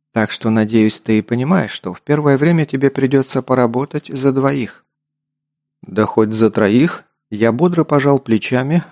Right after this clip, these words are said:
а шимпанзе Вларсец довольно хлопнул меня по плечу. Если в первое время нашей встречи он напоминал чопорного дворецкого, то сейчас, по мере приближения к дому, эта маска слетала с него, как шелуха с молодой картошки,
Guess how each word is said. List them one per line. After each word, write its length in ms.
а 100
шимпанзе 580
Вларсец 580
довольно 440
хлопнул 440
меня 260
по 140
плечу. 420
Если 400
в 80
первое 420
время 280
нашей 300
встречи 420
он 200
напоминал 560
чопорного 640
дворецкого, 680
то 140
сейчас, 540
по 100
мере 300
приближения 760
к 100
дому, 360
эта 220
маска 360
слетала 500
с 100
него, 220
как 220
шелуха 480
с 100
молодой 400
картошки, 640